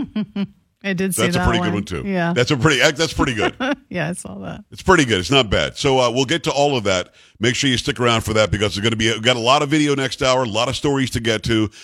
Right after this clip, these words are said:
Speaker 2: a lot of stuff to break down. Uh, Stacey Abrams is the gift that just keeps on giving.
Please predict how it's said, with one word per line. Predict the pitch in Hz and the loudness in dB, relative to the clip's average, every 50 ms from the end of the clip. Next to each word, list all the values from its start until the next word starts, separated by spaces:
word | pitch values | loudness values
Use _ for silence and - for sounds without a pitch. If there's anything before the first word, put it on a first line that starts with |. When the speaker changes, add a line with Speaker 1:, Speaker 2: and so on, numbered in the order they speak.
| - _ - | -20 _ -4
Speaker 2:
a | - | 0
lot | 110 123 | 0 0
of | 131 127 | 2 2
stuff | - 139 131 120 | 2 2 2 2
to | - 123 | 0 -2
break | 95 117 120 117 95 - | 0 0 0 0 0 2
down. | 117 110 104 104 104 98 - - - - _ - | 2 2 2 2 0 -2 -4 -8 -20 -20 _ -14
Uh, | - - | -12 -8
Stacey | - - - 190 254 233 - - 233 180 | -6 -2 0 0 0 2 0 0 0 2
Abrams | 156 156 139 139 135 123 104 | 2 2 2 2 0 0 0
is | 123 110 95 | 0 0 0
the | 110 101 | -2 -2
gift | 95 101 131 139 - - | 2 2 2 2 2 0
that | 113 | -2
just | 90 80 113 107 - | -2 -2 -2 -2 -2
keeps | - 131 113 - - | -2 -4 -4 -2 0
on | 107 98 95 | -2 0 0
giving. | 92 85 71 67 62 58 | -2 -2 -4 -4 -6 -10